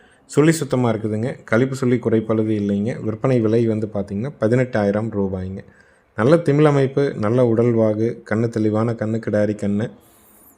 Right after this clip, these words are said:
ரெண்டு நாட்டு இனங்கள் கலப்பா இருக்கிறதுனால, பால் வந்து பார்த்தீங்கன்னா, எப்பவுமே கெட்டித்தன்மை அதிகமா இருக்குங்க.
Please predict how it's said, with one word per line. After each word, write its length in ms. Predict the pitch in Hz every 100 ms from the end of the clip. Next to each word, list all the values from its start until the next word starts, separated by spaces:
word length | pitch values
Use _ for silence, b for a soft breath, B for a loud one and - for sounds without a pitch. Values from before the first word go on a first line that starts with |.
| b _
ரெண்டு 240 | 120 143 143 135 135 - -
நாட்டு 340 | - 117 135 147
இனங்கள் 320 | 139 131 139 139 -
கலப்பா 300 | - 113 113 123
இருக்கிறதுனால, 580 | 117 - 110 104 120 160 -
பால் 280 | 117 131 139
வந்து 260 | 123 117 120
பார்த்தீங்கன்னா, 480 | 113 104 110 120 123
எப்பவுமே 260 | 113 120
கெட்டித்தன்மை 520 | 110 101 107 110 110 101
அதிகமா 340 | 101 104 104
இருக்குங்க. 440 | 98 98 98 101